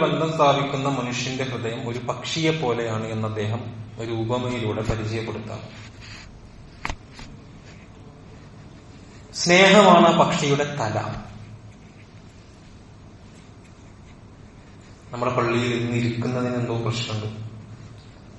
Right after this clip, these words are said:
നടുവിലൊന്നും ആളുകളില്ല, രണ്ട്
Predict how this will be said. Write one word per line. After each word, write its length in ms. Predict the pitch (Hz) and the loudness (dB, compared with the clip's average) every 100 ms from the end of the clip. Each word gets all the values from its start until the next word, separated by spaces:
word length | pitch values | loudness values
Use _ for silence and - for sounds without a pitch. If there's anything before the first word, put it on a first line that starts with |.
| - - - 120 | -20 -20 -12 -8
നടുവിലൊന്നും 520 | 113 120 123 123 120 | -4 0 2 2 2
ആളുകളില്ല, 500 | 110 110 113 110 104 107 - - - - - - - 120 | 2 2 0 0 -2 -4 -8 -12 -14 -16 -18 -18 -10 -6
രണ്ട് 220 | 113 | -4